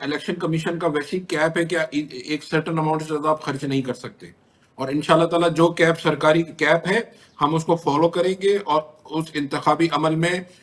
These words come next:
एक गरीब आदमी भी शामिल हो सकता है। एमक्यूएम नाइनटीन एटी सेवन और एटी एट में जब elections लड़े थे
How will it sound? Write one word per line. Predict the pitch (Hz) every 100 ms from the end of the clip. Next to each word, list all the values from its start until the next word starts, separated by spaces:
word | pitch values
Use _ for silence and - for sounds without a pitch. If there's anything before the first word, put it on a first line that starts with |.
| _ -
एक | 156 156
गरीब | 135 139 165 160
आदमी | 135 143 165 170
भी | 165 190 170
शामिल | 160 156 151
हो | 139
सकता | 139 131 110
है। | 95 -
एमक्यूएम | 139 151 170 175 175
नाइनटीन | 160 151 151 175
एटी | 160 151
सेवन | 156 160 151 170
और | 165 147
एटी | 143 156 151
एट | 156
में | 160
जब | 156
elections | 143 143 139 156 135
लड़े | 127 151
थे | 147 156